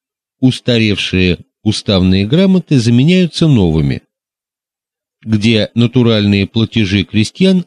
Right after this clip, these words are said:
заменяются денежными. В новой уставной Белозерской грамоте тысяча четыреста восемьдесят восьмого года отмечается и старое, и новое. Великокняжеские наместники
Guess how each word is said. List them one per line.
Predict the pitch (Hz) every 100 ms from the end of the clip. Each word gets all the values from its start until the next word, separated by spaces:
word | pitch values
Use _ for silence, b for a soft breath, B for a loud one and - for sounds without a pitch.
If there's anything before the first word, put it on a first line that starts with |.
| -
заменяются | 104 113 117 135 143 127 - 131 -
денежными. | 107 104 107 78 65 - - - _ _ _ _ _ _ _ _ _ _ _ _ _ _ _ _ -
В | 107
новой | 120 117 101 98 90 _
уставной | 117 - 113 98 95 92 90 - _
Белозерской | 95 113 107 98 101 - 107
грамоте | 113 185 170 104 - - - _ _ _ _ _ _ _ -
тысяча | 156 139 - 113
четыреста | - - 113 98 -
восемьдесят | 101 104 - 90 82 98
восьмого | 110 - 98 98
года | 110 95 73 67 - _ _ _ _ _ _
отмечается | - 139 160 170 - 220 208 - 175
и | - 156 147
старое, | - - - 185 180 170
и | - 151
новое. | 139 95 71 57 - - _ _ _ _ _ _ _ _ _ _ _ _ _ _ _
Великокняжеские | 113 117 - 127 120 131 117 95 104 - 101 92
наместники | 101 131 196 208 - 85 - 62 -